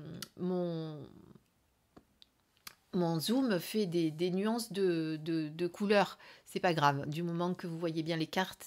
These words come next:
c'est l'essentiel. Donc vous voyez, ça peut être justement parce que vous avez eu par le passé des déceptions amoureuses quand vous avez pris des engagements et que ces peurs remontent et que votre mental vous met des petites sonnettes d'alarme. Ouh, attention.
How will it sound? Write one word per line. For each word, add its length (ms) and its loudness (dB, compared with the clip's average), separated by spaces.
c'est 100 -2
l'essentiel. 500 0
Donc 140 8
vous 60 0
voyez, 360 8
ça 180 10
peut 140 6
être 200 8
justement 440 4
parce 240 10
que 100 4
vous 260 6
avez 220 6
eu 180 6
par 200 8
le 80 6
passé 340 6
des 140 0
déceptions 560 2
amoureuses 500 8
quand 160 2
vous 160 0
avez 160 0
pris 180 -4
des 200 0
engagements 580 4
et 100 4
que 120 0
ces 160 2
peurs 340 6
remontent 580 8
et 100 0
que 80 2
votre 340 4
mental 440 6
vous 240 -2
met 160 4
des 120 2
petites 580 2
sonnettes 420 0
d'alarme. 400 6
Ouh, 180 10
attention. 640 6